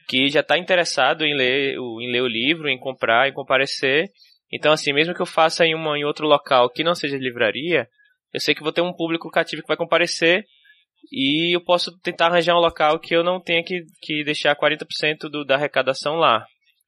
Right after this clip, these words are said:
E ainda estou pensando de fazer, aceito até recomendações, assim, de ideias e tal. Já, já entrei em contato com alguns lugares lá.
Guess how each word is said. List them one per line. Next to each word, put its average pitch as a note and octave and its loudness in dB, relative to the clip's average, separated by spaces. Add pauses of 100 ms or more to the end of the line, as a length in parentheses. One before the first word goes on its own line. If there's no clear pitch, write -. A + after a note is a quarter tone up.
(160)
E A#2 0
ainda D3 2
estou D#3 -2
pensando C3+ -6
de B2+ -16
fazer, C3 0 (400)
aceito - -4
até A2 2 (100)
recomendações, A2 0
assim, - -8
de G2+ -6
ideias A2+ 2
e - -20
tal. A2+ 0 (420)
Já, G#2 0
já A2 -2
entrei A2+ -4
em - -20
contato G#2+ -2
com G#2 -8
alguns G2+ -6
lugares G#2+ 0
lá. G#2+ 2